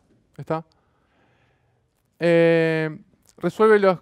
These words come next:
ecuaciones de balance de superficie y energía y lo simula a una escala diaria o subdiaria. Puede haber, eh, salidas, digamos,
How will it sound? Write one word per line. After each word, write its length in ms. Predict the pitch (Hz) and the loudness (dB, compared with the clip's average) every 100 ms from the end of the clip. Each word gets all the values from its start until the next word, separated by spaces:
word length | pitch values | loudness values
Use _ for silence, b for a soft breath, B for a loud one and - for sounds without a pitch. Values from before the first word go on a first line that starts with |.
| - | -10
ecuaciones 440 | 165 170 202 190 | -12 -10 -6 -2
de 60 | 175 | 0
balance 340 | 175 190 - | 0 0 -2
de 60 | 175 | -8
superficie 640 | 170 175 226 208 220 202 | -8 -12 -10 -10 -8 -6
y 100 | 165 | -4
energía 520 | 165 175 - 226 226 | -6 -6 -6 -4 -4
y 80 | 202 | -4
lo 100 | 175 | -8
simula 300 | - 165 180 | -10 -10 -8
a 20 | |
una 80 | 180 | -6
escala 260 | 175 180 175 | -4 0 0
diaria 440 | 175 202 202 214 | 2 2 2 -2
o 80 | 175 | -4
subdiaria. 600 | - 170 160 180 156 175 - _ _ _ _ _ _ | -8 -12 -4 -2 -2 -10 -14 _ _ _ _ _ _
Puede 180 | - 170 | -4 0
haber, 300 | 175 175 160 _ | 2 0 -4 _
eh, 280 | 147 143 139 | -12 -10 -12
salidas, 400 | 131 151 160 185 | -8 -4 0 0
digamos, 600 | 170 170 170 160 156 _ | 2 -2 -4 -12 -14 _